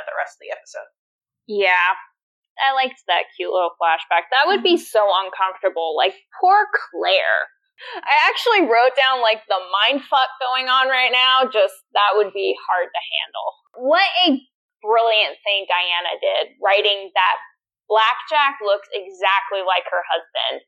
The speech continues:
Speaker 2: Like, what good drama that has in there, even though I really feel bad for Claire, 'cause that would just be horrible.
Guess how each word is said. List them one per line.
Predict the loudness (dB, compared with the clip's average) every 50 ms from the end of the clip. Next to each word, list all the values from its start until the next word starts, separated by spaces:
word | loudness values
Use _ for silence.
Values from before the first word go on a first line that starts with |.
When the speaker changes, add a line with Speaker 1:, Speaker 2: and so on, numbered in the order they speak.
| _ _ _ _ _ _ _ _ 0
Speaker 2:
Like, | 2 2 2 0 -4 -8 -20 _ _ _ _ _ -4
what | 0 2 2 2 2 0 -2 -8 -18 -10 _
good | 0 2 2 2 0
drama | -2 -4 -2 0 2 2 0 0 -2 -4 -4 -4 -6 -8 -14 -10 -6
that | -4 -4 -2 0
has | 0 0 0 0 -2 -6
in | -8 -8 -6
there, | -6 -4 -4 -2 -2
even | -2 -2 0 0 2
though | 2 2 2
I | 2 0 -4 -6 -8 -4
really | 0 0 2 2 0
feel | 0 -2 -4 -2 -2
bad | -2 -2 -2 -4 -6
for | -10 -8
Claire, | -6 -6 -6 -6 -6 -6
'cause | -8 -6 -4
that | -4 -4
would | -4 -4 -8
just | -10 -12 -12
be | -12 -10
horrible. | -6 -4 -4 -4 -4 -6 -10 -12 -12